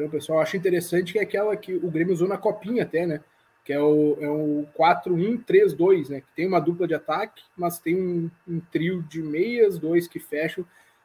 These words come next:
é, pelos lados ali, embora não sejam extremas, extremas, mas que fecham pelos lados. Eu acho interessante essa,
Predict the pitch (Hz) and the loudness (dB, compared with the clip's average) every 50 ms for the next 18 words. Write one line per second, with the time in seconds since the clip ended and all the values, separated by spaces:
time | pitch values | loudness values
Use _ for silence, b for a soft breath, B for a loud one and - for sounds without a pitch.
0 | _ _ - 147 139 139 - _ 160 151 151 151 135 135 143 151 175 202 196 165 | _ _ -8 -6 -6 -6 -6 _ -2 -2 0 -2 -2 0 2 6 6 6 6 4
1 | 165 156 151 175 185 160 151 160 160 160 160 156 - 156 151 151 147 - - 151 | 0 2 2 2 2 6 4 4 4 4 -2 -4 -4 -2 -2 -2 -4 -4 0 2
2 | 147 151 156 151 131 135 135 - - 143 151 160 175 175 170 165 160 147 139 147 | 4 4 4 2 -2 -6 -12 -6 0 2 6 8 8 8 6 4 2 -2 -8 -12
3 | 139 - _ - _ - 151 147 160 156 - - 156 - - 151 147 147 139 139 | -16 -16 _ -20 _ -8 -4 -4 -4 -4 -6 -10 -14 -10 -8 -6 -6 -6 -4 -4
4 | 139 143 170 175 - 160 170 170 175 180 175 - 208 196 - 220 226 202 - 196 | -2 -2 -2 -2 -2 0 6 6 6 6 6 0 -10 -8 -4 -4 -4 -4 -2 -4
5 | 185 175 180 170 - - 160 156 151 143 | -4 -4 -6 -12 -8 -2 2 2 2 2